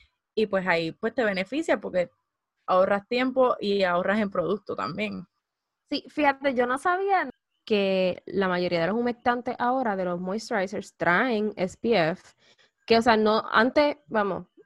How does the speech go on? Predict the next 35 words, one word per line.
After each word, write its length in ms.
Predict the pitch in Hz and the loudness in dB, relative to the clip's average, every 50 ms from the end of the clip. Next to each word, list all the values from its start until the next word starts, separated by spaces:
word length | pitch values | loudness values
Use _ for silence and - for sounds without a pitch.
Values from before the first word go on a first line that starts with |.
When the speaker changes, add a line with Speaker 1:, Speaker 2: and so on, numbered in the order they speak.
| _ _ _ _ _ _ - | _ _ _ _ _ _ 0
Speaker 2:
hay 140 | - 202 | 0 0
que 80 | 190 220 | 0 0
ser 160 | 214 - 233 | 0 0 2
realista, 460 | 220 233 214 190 170 175 - 165 170 | 4 4 4 2 2 0 0 0 0
antes 340 | - 170 180 180 175 214 220 | 2 2 0 0 0 0 2
la 320 | 226 220 196 185 180 180 175 - | 2 4 4 2 2 0 -4 -6
farmacia, 640 | - - 185 185 180 180 185 202 - - 202 202 196 | -4 -2 -2 0 0 0 0 -2 -2 0 0 2 2
Walgreens, 480 | 190 175 175 175 185 196 196 190 190 - | 0 0 -2 -2 -4 -4 -6 -8 -8 -8
C 120 | - 175 | -8 -6
V 120 | 175 170 | -4 -2
S, 160 | 175 175 - 180 | -2 -4 -4 -8
estas 180 | - - 170 | -12 -12 -6
farmacias 440 | - - 202 202 202 208 202 208 190 | -4 -2 0 0 0 0 -2 -2 -4
no 180 | 190 185 175 170 | -4 -4 -4 -2
traían 360 | - 180 185 190 202 202 196 | 0 0 2 2 2 0 0
estos 200 | 196 - 208 202 | -2 -4 -6 -6
productos 480 | - 214 202 196 190 180 _ - 190 - | -4 -4 -4 -2 -4 -4 _ -8 -8 -8
con 260 | - - 185 180 180 180 | -6 -8 -8 -6 -8 -10
S 220 | - 170 175 - - | -10 -10 -10 -8 -4
P 160 | - 202 180 | -2 0 0
F, 240 | 160 156 165 - _ _ _ _ _ | 0 0 -2 -6 _ _ _ _ _
y 60 | 220 | -2
Speaker 1:
Ujú. 200 | 240 262 262 - | 0 2 2 2
Speaker 2:
solamente 480 | - 208 196 190 190 196 196 - 226 226 | 2 2 2 2 2 0 -2 -2 -2 -2
tú 180 | 220 - 214 | 0 0 0
los 120 | 196 196 190 | 0 0 2
podías 260 | - 220 214 214 214 | 4 4 6 6 4
conseguir 520 | - 226 226 - 240 220 254 277 277 247 | 2 0 0 2 2 2 4 4 4 4
en 120 | 220 202 202 | 2 2 0
tiendas 480 | - 170 170 170 170 180 190 208 226 220 _ _ _ - - - _ _ _ _ - - - | -2 -2 -2 -2 -2 -2 -2 -2 -4 -6 _ _ _ -20 -20 -20 _ _ _ _ -20 -6 0
caras, 420 | - 190 185 175 160 147 165 - _ - | 4 6 6 6 6 4 0 -4 _ -4
como 200 | - 170 170 165 | -4 -4 -4 -4
Sephora, 880 | - 170 - - - 196 196 202 202 196 190 190 185 185 185 180 180 - _ _ _ _ _ _ _ _ | -8 -10 -6 -2 0 2 2 4 4 4 4 4 4 2 2 0 -2 -6 _ _ _ _ _ _ _ _
qué 100 | - 185 | -8 -4
sé 120 | - 220 | -2 0